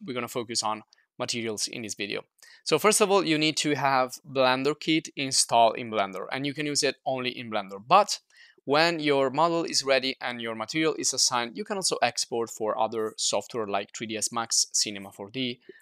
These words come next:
or others. And you will find video courses in our channel about Cinema four D, three D S Max, Blender, uh, many, many more. So you just, uh, have a look to the playlist in the channel. And so let's proceed and let's see how we can set up everything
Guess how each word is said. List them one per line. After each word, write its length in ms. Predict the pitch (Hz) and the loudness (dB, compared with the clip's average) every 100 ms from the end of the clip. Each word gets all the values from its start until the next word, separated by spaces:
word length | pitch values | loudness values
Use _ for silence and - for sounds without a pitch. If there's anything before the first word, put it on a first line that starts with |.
| - | -8
or 180 | 113 110 | -2 0
others. 400 | 110 107 113 - - - | 0 -2 -6 -6 -10 -8
And 180 | 147 147 | -2 -2
you 120 | 180 | 0
will 160 | 190 180 | 0 0
find 560 | - 165 156 151 143 131 | 0 0 2 0 -2 -2
video 200 | 135 120 | 0 0
courses 460 | 120 117 117 113 | -2 -2 -2 -4
in 140 | - 127 | -6 -8
our 80 | 110 | -2
channel 500 | - 110 107 107 - - _ | 0 0 -2 -6 -10 -20 _
about 480 | 107 110 107 107 - - | -6 0 0 0 -4 0
Cinema 340 | - 127 110 | 2 2 -4
four 180 | 104 107 | -8 -10
D, 320 | 120 120 117 | -4 -2 -2
three 160 | 110 113 | -4 -8
D 120 | 107 | -6
S 180 | 101 - | -4 0
Max, 380 | 127 - - - | 0 2 2 2
Blender, 440 | 117 101 101 101 101 _ - _ - | -2 -4 -6 -8 -10 _ -20 _ -8
uh, 300 | 104 101 101 - | -4 -4 -6 -8
many, 340 | 151 117 110 | -6 -4 -4
many 200 | 104 101 | -6 -6
more. 260 | 123 160 151 | -2 0 2
So 160 | - | 0
you 140 | 120 - - | -2 -6 -12
just, 340 | 113 - - 123 | -6 -4 -2 0
uh, 340 | 110 104 101 | -2 -2 -6
have 160 | 123 110 | -6 -6
a 80 | |
look 320 | 113 117 - - _ | -6 -6 -10 -16 _
to 100 | - | -12
the 80 | 107 | -8
playlist 580 | 131 135 135 139 - - | 0 2 2 2 0 -2
in 100 | 131 | -10
the 80 | 104 | -4
channel. 440 | - 180 175 175 _ - - - _ - | 0 0 0 -2 _ -20 -20 -20 _ -4
And 380 | 123 120 120 | -2 -2 0
so 200 | - 139 - | 2 0 2
let's 160 | 165 | 2
proceed 420 | - 156 165 151 - | 2 2 4 2 0
and 160 | 135 123 | -2 0
let's 180 | 123 | 2
see 120 | - 113 | 4 4
how 80 | |
we 100 | 120 | 2
can 160 | 120 117 | -4 0
set 200 | - 113 | 0 2
up 140 | 107 - | 0 -2
everything 380 | 117 107 110 | -10 -8 -12